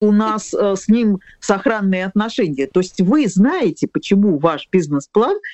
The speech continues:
существенно отличается от двадцати девяти остальных. Вы просто взрывной человек. И вы, э,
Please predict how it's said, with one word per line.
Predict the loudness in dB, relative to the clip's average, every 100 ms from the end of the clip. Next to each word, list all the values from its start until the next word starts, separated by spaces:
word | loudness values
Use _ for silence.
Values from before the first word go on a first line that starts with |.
| -4
существенно | -2 -2 -2 -2 -2 -2 -2 -2
отличается | -2 -2 0 0 -2 -2 -2 -2 _
от | 4 4
двадцати | 4 0 0 -4 0 2
девяти | 2 2 2 2
остальных. | 2 0 0 2 0 -4 -14 -2
Вы | 2 2
просто | 2 0 0
взрывной | 0 2 2 2 2 0
человек. | -2 0 0 -2 -6 -12 _
И | 2
вы, | 2 2 0
э, | -4